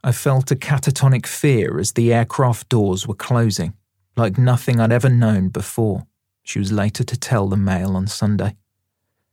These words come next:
"If I had listened to my instincts,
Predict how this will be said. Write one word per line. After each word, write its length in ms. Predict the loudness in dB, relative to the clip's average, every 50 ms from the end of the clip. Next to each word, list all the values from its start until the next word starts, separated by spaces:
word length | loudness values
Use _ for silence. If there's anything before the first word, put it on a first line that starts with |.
| _ _ _ _ _ -4
"If 160 | -2 0 2
I 120 | 2 2
had 120 | 2 2 2
listened 400 | 2 2 2 2 2 2 2 2
to 80 | 2
my 160 | 2 2 4 4
instincts, 760 | 4 4 2 2 0 -2 -2 -2 -2 -2 -4 -8 -12 -14 -16